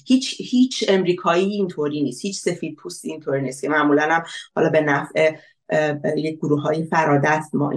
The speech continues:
از این هیچ استفاده می‌کنیم که می‌خوایم ویژگی مثبتی رو بهشون، اه، در واقع بچسبونیم. یک نکتهٔ دیگه‌ای هم که می‌خواستم بگم، جلسهٔ قبل، اه، گوشهٔ ذهنم بود و نگفتم، اینکه کلیشه‌ها یه سریاشون مثبتن ولی همچنان کلیشه‌ن،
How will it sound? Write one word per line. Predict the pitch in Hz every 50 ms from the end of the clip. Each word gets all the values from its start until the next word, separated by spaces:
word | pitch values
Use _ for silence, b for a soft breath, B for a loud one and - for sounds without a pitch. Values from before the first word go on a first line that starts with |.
| 143
از | 143 143 139 -
این | 165 147 143
هیچ | 139 143 160 - -
استفاده | 151 143 - - - 143 - 156 143 147 151
می‌کنیم | 143 139 143 - 147 143 143 147 147
که | - -
می‌خوایم | 135 - - - 151
ویژگی | 151 147 147 147 147 143 131 143 151
مثبتی | 156 - 143 143 - - - - 143 - 139
رو | 135
بهشون، | 143 139 147 - - - - - - B B B B B B B B
اه، | - 80 78
در | 76 - - -
واقع | - - - - -
بچسبونیم. | - - 73 - - - - - - - 80 - - B B B B B B B B _ -
یک | - 508 622 587 - - 359
نکتهٔ | 302 311 302 285 294 285
دیگه‌ای | 262 202 233 240 240 247
هم | 240 233
که | 233 202
می‌خواستم | 180 175 175 165 - - 165 160
بگم، | 160 151 160 160 165 -
جلسهٔ | - 170 160 156 156 151 - 170 170
قبل، | 170 170 170 170 170 165 170 - -
اه، | 160 160 156 156 151 147 - - _ _ _ _ _ _ _ -
گوشهٔ | 165 175 170 - 185 170 165
ذهنم | 170 170 170 170 151 151 151
بود | 151 147 151
و | 156
نگفتم، | 151 151 151 147 151 147 - 208 220
اینکه | 233 240 240 254
کلیشه‌ها | 254 - 208 175 175 170 - 175 185 196
یه | 214 233
سریاشون | 233 - 202 185 175 175 175 - 226 208
مثبتن | 180 160 - - - 170 175 170 - 147 - - 156
ولی | 160 160
همچنان | 170 175 160 156 156 - 151 147 147 156 160
کلیشه‌ن، | 165 - 156 143 131 254 - - 147 151 -